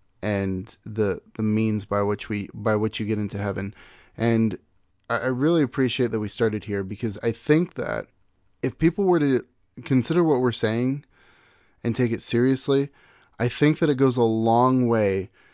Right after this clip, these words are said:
to answer the questions as to, well, why isn't this person seeing the problem with Piper? How come this person's not calling him out? How come, you know, pe-, people are being soft and, you know,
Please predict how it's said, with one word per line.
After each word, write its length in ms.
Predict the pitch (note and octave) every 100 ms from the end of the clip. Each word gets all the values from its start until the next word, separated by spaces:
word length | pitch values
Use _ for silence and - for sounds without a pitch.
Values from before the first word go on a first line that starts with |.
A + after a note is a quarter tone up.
| _ _
to 100 | -
answer 300 | A#2+ B2 -
the 80 | C#3
questions 560 | - A#2 A2 - A2+ A2
as 240 | A2 -
to, 360 | - A2+ A2 G#2 _ _ _
well, 180 | A2+ A#2
why 240 | A2 A2+
isn't 320 | C#3 C3 C3+ C3
this 180 | C#3
person 440 | - C3 B2 C3 A#2
seeing 460 | - A#2+ A#2 A#2
the 60 | A2+
problem 300 | - A2 A2
with 140 | G#2+
Piper? 400 | - G#2 F#2+ F#2+
How 160 | G2+ B2
come 520 | A#2+ C3+ B2+ B2 -
this 160 | A#2 B2
person's 440 | - A#2+ A#2 A2
not 160 | A2 G2+
calling 280 | - A2+ A2
him 140 | G#2
out? 160 | F#2+ F#2
How 160 | A#2+
come, 340 | B2 C3+ B2 A#2 - - - -
you 140 | A#2+
know, 180 | A#2+ A#2
pe-, 220 | A#2+ C3+
people 300 | B2 C#3 C#3+
are 160 | B2+ A#2+
being 320 | A2+ B2 A2+
soft 580 | - C3+ C3 B2 A#2+ A#2+
and, 240 | A2 G#2+
you 80 | A#2
know, 180 | A2+